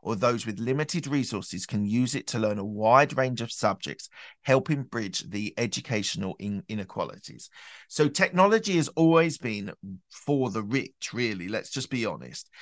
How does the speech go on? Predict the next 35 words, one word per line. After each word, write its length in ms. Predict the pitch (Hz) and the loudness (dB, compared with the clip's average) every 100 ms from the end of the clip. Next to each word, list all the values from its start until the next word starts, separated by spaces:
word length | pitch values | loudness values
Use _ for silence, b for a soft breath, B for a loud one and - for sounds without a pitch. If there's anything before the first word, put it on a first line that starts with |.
| B B - | B B -2
And 180 | 123 123 | 0 4
therefore, 640 | 143 151 - 127 110 90 - | 4 2 2 2 6 4 2
when 340 | 110 135 135 | 0 2 2
it 140 | 135 - | 0 -2
was 200 | 123 113 | -4 -2
in 160 | 117 | -2
the 180 | 110 110 127 | -2 -2 2
eighties 360 | 151 151 127 | 2 2 -2
and 120 | 123 | -2
nineties, 540 | 120 113 107 107 101 - | 0 0 -2 -4 -8 -8
it 140 | 127 110 | -8 -8
was 140 | 107 | -8
the 60 | 101 | -4
first 320 | - 131 - | 4 4 4
people 260 | 123 107 104 | -4 -4 -6
to 80 | 117 | -4
have 180 | 104 | -4
computers. 800 | - 104 92 98 - - - - - B B B B | -4 -6 -4 -8 -8 -14 -14 -16 -18 B B B B
And 180 | 120 | 0
then 240 | 135 156 156 | 2 4 6
moving 380 | 156 151 151 139 | 8 6 6 2
on, 180 | 123 | 2
fast 300 | 110 143 127 | 6 8 8
forward, 220 | - 131 110 | 2 -2 -2
and 100 | 110 | -6
it 40 | |
was 80 | 107 | -6
the 60 | |
first 260 | - 123 117 | 0 0 2
person 340 | 117 110 107 | -2 0 -4
to 100 | 107 | -6
have 240 | 113 98 98 | -2 -2 0
a, 240 | - 110 95 110 | -2 -2 0 -2
a 80 | |
phone. 560 | 117 - 104 87 78 - | -2 2 2 2 -8 -16